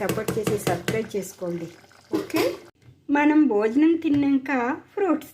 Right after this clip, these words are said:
తినడానికి ఫ్రూట్స్ అన్నమాట. మన ఇంట్లో ఇన్ని రకాలు ఉన్నప్పుడు మనం ఎందుకు హోటల్కి వెళ్తాం? ఇంట్లోనే తింటాం కదా. మీ అందరూ మీకు ఇష్టమైన ఫుడ్ ఇంట్లోనే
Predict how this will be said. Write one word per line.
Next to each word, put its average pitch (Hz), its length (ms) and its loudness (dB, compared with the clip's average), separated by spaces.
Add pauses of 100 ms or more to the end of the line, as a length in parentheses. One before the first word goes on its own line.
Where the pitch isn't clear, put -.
తినడానికి 202 500 -4 (140)
ఫ్రూట్స్ 302 400 0
అన్నమాట. 175 380 -12 (1040)
మన 185 120 -4 (120)
ఇంట్లో 359 260 2 (140)
ఇన్ని 247 280 4
రకాలు 311 340 2 (100)
ఉన్నప్పుడు 226 480 -6 (560)
మనం 190 200 -2 (120)
ఎందుకు 277 240 4 (100)
హోటల్కి 277 460 -2
వెళ్తాం? 311 300 -4 (920)
ఇంట్లోనే 247 400 4 (100)
తింటాం 285 340 2 (120)
కదా. 370 240 0 (640)
మీ 214 260 -8
అందరూ 277 480 0 (720)
మీకు 320 340 4
ఇష్టమైన 254 520 2 (120)
ఫుడ్ 196 320 -10 (380)
ఇంట్లోనే 220 480 -4